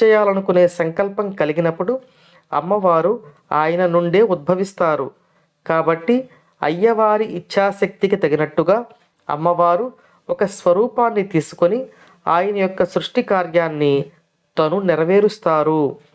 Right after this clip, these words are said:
అని ఈ నామంలో మనకు తెలియజేయబడుతోంది. కామరూపిణీ దేవి అయిన ఈ తల్లి యొక్క క్షేత్రం అస్సాంలోని కామాఖ్య వద్ద ఉంది. ఓం శ్రీమాత్రే నమః.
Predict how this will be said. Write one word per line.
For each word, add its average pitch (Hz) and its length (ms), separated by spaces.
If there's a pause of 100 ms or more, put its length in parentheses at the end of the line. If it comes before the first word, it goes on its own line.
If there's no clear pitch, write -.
(220)
అని 160 280
ఈ 160 80
నామంలో 151 760 (340)
మనకు 180 200
తెలియజేయబడుతోంది. 156 1160 (580)
కామరూపిణీ 160 720
దేవి 156 360
అయిన 165 340 (460)
ఈ 196 100
తల్లి 196 360
యొక్క 214 260
క్షేత్రం 160 760 (460)
అస్సాంలోని 170 800 (480)
కామాఖ్య 180 540
వద్ద 151 280
ఉంది. 151 500 (760)
ఓం 165 720
శ్రీమాత్రే 156 1120
నమః. 147 380